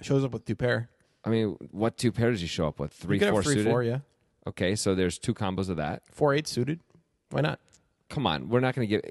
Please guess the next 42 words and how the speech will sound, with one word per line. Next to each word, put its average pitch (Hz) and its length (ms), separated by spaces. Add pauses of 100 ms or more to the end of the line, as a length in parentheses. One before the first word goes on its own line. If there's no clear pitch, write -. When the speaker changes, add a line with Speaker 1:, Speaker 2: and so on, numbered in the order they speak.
Speaker 2:
I 113 80
know 143 120
he 123 80
has 113 260
it, 95 40
but 90 40
we're 98 80
not 113 140
gonna 113 100
give 92 140
him 82 60
four 80 180
eight 57 160
suited. - 280 (380)
Speaker 1:
Why? 127 340
It's 123 160
four 139 200
handed. 117 380 (220)
He's 120 160
a 113 60
chip - 220
leader. 107 260 (1400)
Speaker 2:
I 131 60
mean, 160 260
it's 160 180
a 185 60
little. 170 300 (180)
You 185 220
really 196 240
think 196 140
he's 180 100
opening 180 260
all 135 140
combos 165 300
of 156 100
four 156 140
eight 151 120
suited 151 220
all 127 160
the 143 100
time 151 340
there? 165 280